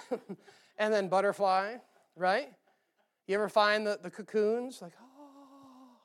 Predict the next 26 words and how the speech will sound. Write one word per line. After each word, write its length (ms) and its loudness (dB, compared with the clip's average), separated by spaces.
right? 320 -4
And 80 -12
then 100 -2
you 40 -8
see 120 -10
this 100 -6
beautiful 380 -6
butter-, 260 0
you 80 -8
ever, 320 -4
you 80 -6
know 80 -2
how 100 2
it 80 -6
got 240 2
there? 320 -4
Pressure! 800 10
You 60 -4
ever 40 -2
stop 200 2
and 80 -12
think 140 -4
about 180 2
that 160 0
last 340 0
process? 680 -6